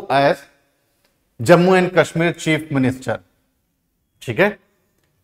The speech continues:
नेशनल कॉन्फ्रेंस से बिलोंग करते हैं, जिसने बयालीस सीट जीती। तो केंद्र शासित प्रदेश जम्मू and कश्मीर की पहले मुख्यमंत्री बने उमर अब्दुल्ला। चलिए,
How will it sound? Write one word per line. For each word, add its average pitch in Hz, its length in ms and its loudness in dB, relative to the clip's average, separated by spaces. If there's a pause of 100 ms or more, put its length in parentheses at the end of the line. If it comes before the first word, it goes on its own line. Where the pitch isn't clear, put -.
(200)
नेशनल 151 380 4
कॉन्फ्रेंस 156 520 2
से 170 60 0
बिलोंग 131 340 0
करते 165 300 -2
हैं, 185 200 0
जिसने 147 280 0
बयालीस 120 400 0
सीट 160 180 -4
जीती। 110 400 -6 (1400)
तो 160 80 4
केंद्र 202 380 6
शासित 185 440 4 (140)
प्रदेश 175 440 4
जम्मू 160 320 4
and 160 140 -2
कश्मीर 160 360 -2
की 160 160 -8
पहले 156 440 2
मुख्यमंत्री 143 680 0
बने 123 280 0
उमर 120 300 -2 (120)
अब्दुल्ला। 101 460 -8 (680)
चलिए, - 240 2